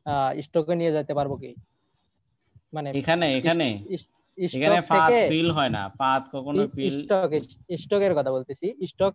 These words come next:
Speaker 1: থেকে যদি আমি expand করে, আহ, ফিল্ডে নিয়ে যাই, তো ওই, ওইটা কি আবার,
Speaker 2: ইলাস্ট্রেটরের
Speaker 1: এ,
Speaker 2: কথা বলতেছেন না Photoshop-এর কথা বলতেছেন, বলেন।
Speaker 1: Illustrator, Illustrator।
Speaker 2: হ্যাঁ, হ্যাঁ, ব-, এখন বলেন। কোশ্চেন করেন।
Speaker 1: ইলাস্ট্রেটরে আমি
Speaker 2: হুম।
Speaker 1: stock যদি কোনো আঁকাই,
Speaker 2: Stroke,
Speaker 1: তো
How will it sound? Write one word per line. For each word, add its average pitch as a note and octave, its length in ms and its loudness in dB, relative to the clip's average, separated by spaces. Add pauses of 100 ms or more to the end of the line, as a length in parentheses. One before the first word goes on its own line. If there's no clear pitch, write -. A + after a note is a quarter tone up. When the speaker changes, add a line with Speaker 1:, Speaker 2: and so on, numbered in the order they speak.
Speaker 1:
থেকে G3 200 0
যদি G3 260 0
আমি F#3+ 200 -4
expand F#3 580 -4
করে, F3 260 0
আহ, D#3 760 -4
ফিল্ডে F#3+ 260 0
নিয়ে F3 180 -2
যাই, D#3 360 -2
তো E3 260 2
ওই, D#3 260 0 (160)
ওইটা D#3+ 320 -2
কি F3+ 100 -6
আবার, D#3+ 120 2
Speaker 2:
ইলাস্ট্রেটরের E3+ 580 0
Speaker 1:
এ, F#3 40 -2
Speaker 2:
কথা F3 200 0
বলতেছেন E3 340 -4
না D3+ 80 -2
Photoshop-এর C#3 540 -8
কথা G#2+ 120 -10
বলতেছেন, G2+ 400 -12
বলেন। F#2+ 240 -14
Speaker 1:
Illustrator, E3 520 -2
Illustrator। - 500 -12 (120)
Speaker 2:
হ্যাঁ, C3+ 280 0
হ্যাঁ, A#2 220 -2
ব-, G#2+ 120 -8
এখন A2+ 280 -6
বলেন। F#2 220 -10
কোশ্চেন G2+ 260 -20 (500)
করেন। A#2+ 200 -8
Speaker 1:
ইলাস্ট্রেটরে G3+ 520 0
আমি D#3+ 500 -4
Speaker 2:
হুম। F3 60 0
Speaker 1:
stock F#3 480 0 (420)
যদি F3 360 0 (120)
কোনো F3 160 -4
আঁকাই, E3 400 -4
Speaker 2:
Stroke, D#3+ 320 0
Speaker 1:
তো D3+ 200 -2